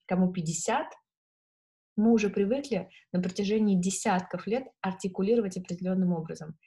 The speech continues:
Сейчас нам нужно все это переделать.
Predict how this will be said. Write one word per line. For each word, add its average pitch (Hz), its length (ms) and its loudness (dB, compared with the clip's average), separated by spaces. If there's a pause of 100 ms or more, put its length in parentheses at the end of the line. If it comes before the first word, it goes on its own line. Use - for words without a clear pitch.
(240)
Сейчас 247 360 -2
нам 220 160 0
нужно 214 360 0
все 202 240 -4
это 185 280 -6 (540)
переделать. 190 800 0